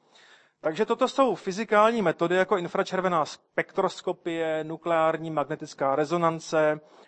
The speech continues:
Ramanův mikroskop a rentgen, které se snažily zkoumat vlastnosti těch potencovaných a dynamizovaných roztoků. A sami homeopati, tady máte několik citací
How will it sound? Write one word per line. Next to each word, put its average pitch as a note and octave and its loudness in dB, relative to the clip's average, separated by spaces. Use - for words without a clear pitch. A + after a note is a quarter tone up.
Ramanův D#3 4
mikroskop F3 0
a C#3 0
rentgen, D3 0
které G#3+ 2
se A3+ -2
snažily G3+ -2
zkoumat E3 0
vlastnosti F3+ 2
těch E3+ -2
potencovaných E3+ 0
a - -8
dynamizovaných D#3 -2
roztoků. C#3+ -4
A C#3+ 2
sami G3 2
homeopati, D#3+ 6
tady D3 0
máte D3 0
několik D3+ -4
citací E3+ 0